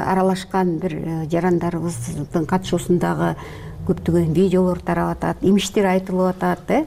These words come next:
көптөгөн. <coughs> Ошонун баардыгы, м, жана эрежесиз күрөш башталды дегенге жем таштап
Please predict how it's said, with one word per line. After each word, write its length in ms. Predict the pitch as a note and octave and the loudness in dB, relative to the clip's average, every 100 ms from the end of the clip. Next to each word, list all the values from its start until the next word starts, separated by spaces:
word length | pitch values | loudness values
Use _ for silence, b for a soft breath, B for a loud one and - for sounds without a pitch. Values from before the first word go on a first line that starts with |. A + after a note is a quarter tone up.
| - | -2
көптөгөн. 400 | E3 - - - B B | -2 2 2 0 B B
<coughs> 240 | B B B | B B B
Ошонун 320 | - G#3 F#3+ | 0 2 2
баардыгы, 760 | F#3+ G#3 F#3 G3 F#3+ G#3+ G#3+ - | 2 0 0 -2 0 0 0 -2
м, 320 | E3 D#3 D3+ - - - - - | -4 -6 -8 -12 -20 -18 -16 -8
жана 160 | D#3+ D#3+ | -2 2
эрежесиз 720 | F#3 F#3 F3+ - B3 B3+ - E3 D3 | 2 2 -2 0 0 0 -4 -6 -4
күрөш 300 | D3 F3 F3 | 0 0 0
башталды 440 | - D#3 D#3 D#3+ D#3+ | -6 -6 -4 -4 -2
дегенге 500 | D#3 D3+ D3 F3+ F#3 B B B B | -2 -2 0 0 -2 B B B B
жем 200 | C#3+ F#3+ | 2 2
таштап 300 | F#3 F#3+ F#3+ | 2 0 0